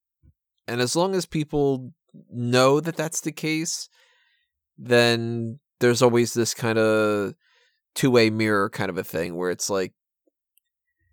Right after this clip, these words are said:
I don't know, if you're smart enough for reality T V, you don't buy into any of the reality T V.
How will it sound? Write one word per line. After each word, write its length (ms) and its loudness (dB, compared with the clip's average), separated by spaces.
I 120 -4
don't 100 0
know, 80 0
if 100 -2
you're 120 2
smart 360 4
enough 200 2
for 120 0
reality 420 2
T 260 -2
V, 160 -2
you 240 -2
don't 320 0
buy 160 4
into 340 -2
any 200 -6
of 80 -4
the 80 -6
reality 420 -4
T 220 -16
V. 340 -12